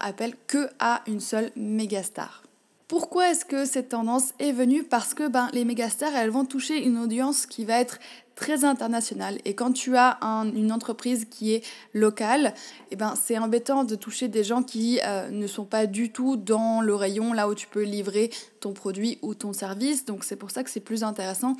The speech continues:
de chercher des influenceurs locaux qui vont pouvoir toucher une cible qui est beaucoup plus proche de la tienne. Voilà, c'est tout pour ces dernières tendances marketing digital ou alors plus précisément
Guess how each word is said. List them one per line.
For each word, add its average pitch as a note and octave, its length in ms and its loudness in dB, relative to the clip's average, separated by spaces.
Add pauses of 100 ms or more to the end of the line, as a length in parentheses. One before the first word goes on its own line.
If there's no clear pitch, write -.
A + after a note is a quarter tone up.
(360)
de A3 140 -2
chercher B3 500 -2
des A3+ 500 2
influenceurs G#3+ 680 -4 (340)
locaux B3 640 4 (280)
qui - 140 -6
vont A#3 200 0
pouvoir A3+ 360 -2
toucher B3+ 400 0
une G#3+ 140 0
cible A#3 360 0
qui - 220 -6
est A3 60 0
beaucoup G3 300 -6
plus G#3+ 220 -12
proche G#3+ 420 -6
de F#3+ 140 -2
la G3 140 -2
tienne. F3 320 -8 (400)
Voilà, E4 460 6
c'est C4+ 160 2
tout D4+ 160 0
pour C#4+ 320 -2
ces C#4 300 0
dernières A#3+ 640 2
tendances A#3 760 2 (120)
marketing A3+ 540 0
digital A3 520 4
ou G#3+ 140 -2
alors G#3 300 0
plus - 140 -8
précisément G#3 680 -2